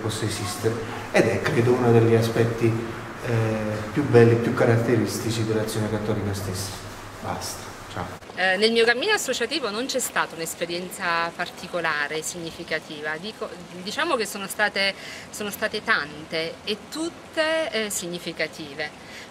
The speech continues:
Speaker 2: perché nel momento in cui ci si sta dentro con passione, con veramente riconoscendo che quella dell'azione cattolica è una chiamata e si fa con responsabilità quello a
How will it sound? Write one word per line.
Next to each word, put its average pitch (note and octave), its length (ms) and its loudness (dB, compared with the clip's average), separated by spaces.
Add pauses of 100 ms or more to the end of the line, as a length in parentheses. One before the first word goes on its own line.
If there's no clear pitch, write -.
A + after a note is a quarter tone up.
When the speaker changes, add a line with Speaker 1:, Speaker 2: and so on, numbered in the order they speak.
(100)
Speaker 2:
perché G3 240 -2
nel A3 140 -2
momento C#4 320 -2
in A#3+ 120 -4
cui A#3+ 160 -6
ci A3 120 -6
si G3 100 -8
sta F#3+ 220 -4
dentro G3+ 840 -2
con F3 160 -8
passione, D#3 1160 -2 (100)
con G#3 420 -6
veramente F#3 1120 -4 (360)
riconoscendo F#3+ 680 -4
che F3 140 -4
quella G#3+ 160 -2
dell'azione F3 480 -6
cattolica F#3 440 -8
è E3 40 -4
una E3 100 -4
chiamata F3 760 -2 (100)
e F3 280 -6
si - 160 -6
fa G3+ 180 -4
con E3+ 120 -6
responsabilità E3+ 1040 -8
quello F3+ 220 -8
a E3 40 -6